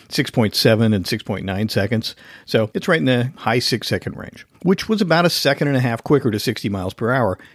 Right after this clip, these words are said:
compared to the two hundred and fifty pound heavier L S four hundred sedan. Now, over the course of the S C four hundred Coupe's nine-year run, engine performance continued to improve. In nineteen ninety-six,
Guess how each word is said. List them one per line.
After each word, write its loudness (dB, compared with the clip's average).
compared 0
to -2
the -4
two 2
hundred 6
and 2
fifty -2
pound -4
heavier 2
L 2
S 0
four -4
hundred -6
sedan. -2
Now, 4
over 2
the 2
course 2
of 0
the 2
S 2
C 0
four -2
hundred -4
Coupe's -2
nine-year 2
run, 2
engine 2
performance 0
continued 0
to 0
improve. -4
In 2
nineteen 0
ninety-six, -2